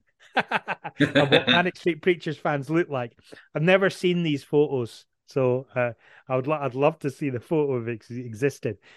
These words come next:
Speaker 1: But no, um, that was pretty, that was pretty special. It really was, uh, to, to, um, do that, to be asked by the band. And then,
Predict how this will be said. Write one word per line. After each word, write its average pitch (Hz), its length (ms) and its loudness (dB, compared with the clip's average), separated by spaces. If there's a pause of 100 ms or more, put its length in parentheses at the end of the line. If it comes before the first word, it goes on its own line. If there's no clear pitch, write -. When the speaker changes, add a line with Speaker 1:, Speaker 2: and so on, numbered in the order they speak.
(160)
Speaker 1:
But 120 240 -6
no, 151 320 6 (140)
um, 123 340 -2
that 147 120 -6
was - 140 -16
pretty, 131 420 -2 (360)
that 127 100 -8
was 117 120 -16
pretty 127 280 -8
special. 117 520 -8 (160)
It 123 140 -20
really 117 240 -4
was, 113 380 -10 (500)
uh, 110 160 -6 (100)
to, 113 260 -2 (100)
to, 110 320 -4 (100)
um, 110 220 -6 (320)
do 120 180 -4
that, 120 160 -4 (120)
to 151 100 -2
be 135 120 2
asked 143 280 0
by 143 180 0
the 123 80 -4
band. 123 380 -2 (260)
And 151 160 -2
then, 180 420 4